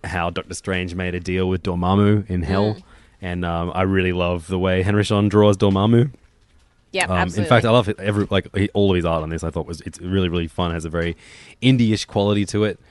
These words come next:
Speaker 2: Yep.
Speaker 1: Um, I don't like that this sets up that Doctor Strange is in love with, uh,
Speaker 2: Zelma.
Speaker 1: Zel-, is that Zelma? C-, 'cause
Speaker 2: But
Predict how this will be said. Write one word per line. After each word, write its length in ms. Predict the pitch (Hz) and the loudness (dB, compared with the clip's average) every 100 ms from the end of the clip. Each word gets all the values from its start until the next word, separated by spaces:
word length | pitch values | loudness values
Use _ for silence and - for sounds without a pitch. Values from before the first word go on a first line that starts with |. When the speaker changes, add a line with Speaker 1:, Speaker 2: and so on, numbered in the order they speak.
| - | -6
Speaker 2:
Yep. 220 | 190 180 | -4 -2
Speaker 1:
Um, 180 | 92 92 | -4 -2
I 100 | 92 | -4
don't 440 | 87 120 127 127 | -2 2 4 4
like 360 | 113 113 113 - | 2 0 0 -2
that 240 | 101 - _ _ _ 98 90 - | -4 -4 _ _ _ -20 -20 -6
this 180 | 101 - | -4 -4
sets 360 | - 139 - | -4 -4 0
up 160 | 107 - | -2 -2
that 100 | 104 | -8
Doctor 220 | 95 104 | -8 -10
Strange 320 | 95 101 101 | -4 -2 -2
is 100 | 95 | -2
in 100 | 92 | -2
love 280 | 92 92 92 | 0 0 0
with, 240 | 95 90 87 | 0 0 -2
uh, 300 | 87 85 87 _ _ _ _ _ _ 196 | -4 -4 -8 _ _ _ _ _ _ -6
Speaker 2:
Zelma. 460 | 190 202 220 240 | -2 0 0 -6
Speaker 1:
Zel-, 240 | - 98 98 | -2 -2 -2
is 120 | 90 | -2
that 80 | 92 | -2
Zelma? 400 | 92 104 127 143 | 0 0 0 -2
C-, 60 | - _ | -8 _
'cause 160 | - - | -18 -2
Speaker 2:
But 520 | 170 160 139 - | 0 0 -2 -8